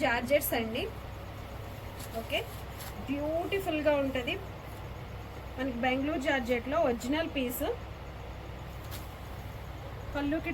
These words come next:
టజల్స్ ఇచ్చాడు. సారీ,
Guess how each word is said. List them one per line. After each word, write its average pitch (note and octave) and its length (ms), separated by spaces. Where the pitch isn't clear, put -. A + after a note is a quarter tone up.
టజల్స్ D4 440
ఇచ్చాడు. B3+ 340
సారీ, F3+ 260